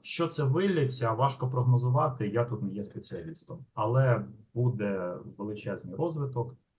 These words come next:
Можливо, після того буде, як в капіталістичних країнах, після величезного розвитку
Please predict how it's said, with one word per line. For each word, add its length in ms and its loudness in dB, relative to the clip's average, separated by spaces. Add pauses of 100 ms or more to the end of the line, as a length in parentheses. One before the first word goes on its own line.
(140)
Можливо, 400 2
після 220 -10
того 280 -2
буде, 200 -10
як 160 -12
в 60 -20
капіталістичних 840 -10
країнах, 500 -2
після 220 -14
величезного 800 -10
розвитку 640 0